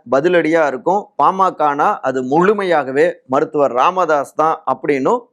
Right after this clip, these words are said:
எல்லோருக்கும், அஹ், நிரூபிக்கும் அப்படின்னும் தெரிவிக்கிறாங்க ராமதாஸ் அவரோடு நெருக்கமாக பயணிக்கின்ற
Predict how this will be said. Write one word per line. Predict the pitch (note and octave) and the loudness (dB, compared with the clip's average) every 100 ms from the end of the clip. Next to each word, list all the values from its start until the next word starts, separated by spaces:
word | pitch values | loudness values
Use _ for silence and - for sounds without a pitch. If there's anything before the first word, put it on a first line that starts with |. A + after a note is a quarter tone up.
| C#3 | -2
எல்லோருக்கும், | E3 F#3+ D3 - F3+ E3+ C#3 B2 - _ _ | 0 0 0 0 0 0 0 -4 -10 _ _
அஹ், | C3+ B2 B2 | -2 -2 0
நிரூபிக்கும் | D#3+ G3 E3 D3 - D#3+ C3+ - | 0 0 0 -2 0 0 0 -4
அப்படின்னும் | B2 B2 C3 B2+ A3 D#3 | -8 -4 -4 -2 -4 -2
தெரிவிக்கிறாங்க | C#3 C3 F#2+ A#2 A#2 G#3 E3 - _ _ | -4 -4 -4 -6 -2 -2 -2 -6 _ _
ராமதாஸ் | A#2+ B2+ E3 D3+ C3 A#2 | -2 -2 0 0 0 -2
அவரோடு | A#2 B2+ D3 | -2 -2 -2
நெருக்கமாக | B2 C#3 D3 C#3+ C3+ C3+ | -2 -2 -4 -4 -4 -6
பயணிக்கின்ற | - A#2+ A#2 - A2 G#2+ | -6 -6 -8 -12 -10 -6